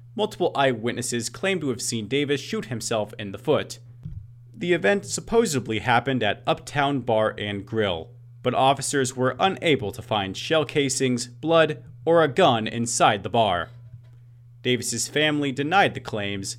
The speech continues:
saying the U T defensive back never had any interest in guns.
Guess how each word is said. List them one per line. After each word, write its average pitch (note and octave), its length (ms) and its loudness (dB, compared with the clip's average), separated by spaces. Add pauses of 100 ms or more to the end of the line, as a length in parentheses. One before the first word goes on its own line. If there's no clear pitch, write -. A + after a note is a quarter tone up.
(140)
saying F#3 380 0
the A2+ 80 -6
U B2+ 200 -4
T C#3+ 220 -4
defensive C3 480 -6
back B2+ 280 2
never E3 300 0
had A#2 420 0
any D3+ 220 2
interest G2+ 440 -6
in G2+ 120 -6
guns. G2 580 -4